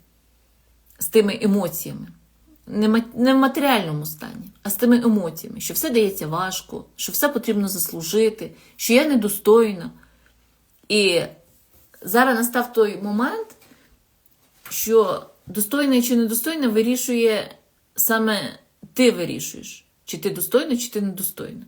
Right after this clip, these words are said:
Тому, коли зустрічаєтесь зі страхом, перше, що варто зрозуміти, від чого цей страх мене захищає, це по-перше. А друге, <laughs> що за ним стоїть,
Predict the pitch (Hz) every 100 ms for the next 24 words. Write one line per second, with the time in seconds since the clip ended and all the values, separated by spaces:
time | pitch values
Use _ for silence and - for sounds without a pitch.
0 | _ _ _ _ _ _ _ _ _ _
1 | _ _ _ _ - 220 277 311 240 -
2 | - - 233 277 277 160 - - - -
3 | _ _ _ _ _ 196 196 220 247 233
4 | 226 208 196 - 247 - 233 208 - _
5 | _ - 226 - 247 - 175 165 156 -
6 | 160 165 160 165 160 147 - - _ -
7 | - - - - 180 - 269 269 226 170
8 | 175 170 - 202 269 - _ _ _ -
9 | 196 196 185 175 190 - 233 294 381 -
10 | - - 175 156 143 - - - _ _
11 | 165 156 202 302 254 - - _ _ _
12 | _ _ _ _ _ _ _ - 170 208
13 | 185 185 190 - 254 - 175 175 175 -
14 | 156 147